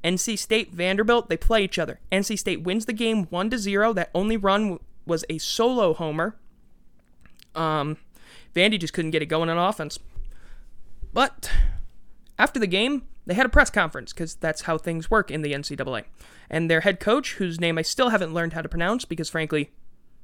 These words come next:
it's tough to find that stuff when you're not looking for it. Uh, N C State's head coach, Elliot Avent, I'm gonna call him Avent just 'cause that makes more sense. It could be Avent.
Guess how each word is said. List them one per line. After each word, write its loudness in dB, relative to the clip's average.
it's 2
tough 0
to -4
find 2
that 0
stuff 0
when 2
you're -2
not -2
looking -2
for -4
it. -8
Uh, 6
N 4
C 0
State's 2
head 0
coach, 2
Elliot 2
Avent, 2
I'm 2
gonna 2
call 0
him -2
Avent -2
just -8
'cause -12
that -2
makes -8
more -10
sense. -8
It -6
could -2
be -2
Avent. 0